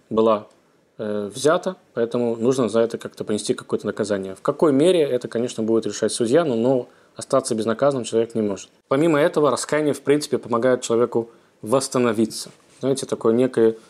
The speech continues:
стирание сего-, самого себя, такое форматирование, что как бы: «Подожди, стоп, куда-то я зашел не туда. Ну-ка,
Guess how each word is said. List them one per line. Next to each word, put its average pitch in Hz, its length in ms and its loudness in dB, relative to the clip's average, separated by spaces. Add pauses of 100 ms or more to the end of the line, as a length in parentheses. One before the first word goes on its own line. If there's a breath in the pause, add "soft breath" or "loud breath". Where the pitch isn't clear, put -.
стирание 131 500 0
сего-, 117 360 -2
самого 117 260 0
себя, 143 240 2
такое 113 440 0 (240 soft breath)
форматирование, 135 800 2 (220 loud breath)
что - 160 -4
как 110 160 0
бы: 101 120 -2
«Подожди, 110 420 -2
стоп, - 320 -2 (100)
куда-то 143 320 0
я 131 220 2
зашел 123 320 0
не 113 100 0
туда. 98 300 -4 (680 soft breath)
Ну-ка, 135 320 -2